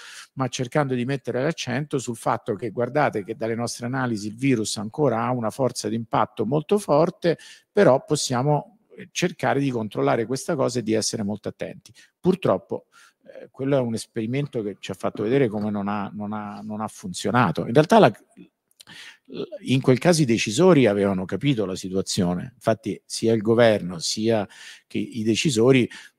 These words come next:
furono molto cauti, l'Italia a-,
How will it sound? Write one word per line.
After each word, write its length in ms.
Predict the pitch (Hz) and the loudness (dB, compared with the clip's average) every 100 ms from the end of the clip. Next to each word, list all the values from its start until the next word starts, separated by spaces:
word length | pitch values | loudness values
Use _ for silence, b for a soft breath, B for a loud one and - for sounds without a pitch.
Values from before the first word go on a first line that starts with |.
| _ _ | _ _
furono 440 | _ - 139 131 104 | _ 2 6 6 4
molto 320 | 107 104 107 | 0 -2 -2
cauti, 440 | 143 131 90 101 | 4 4 4 -2
l'Italia 600 | 98 98 123 139 110 - _ _ | -4 0 4 4 2 -2 _ _
a-, 220 | - 107 | -14 -12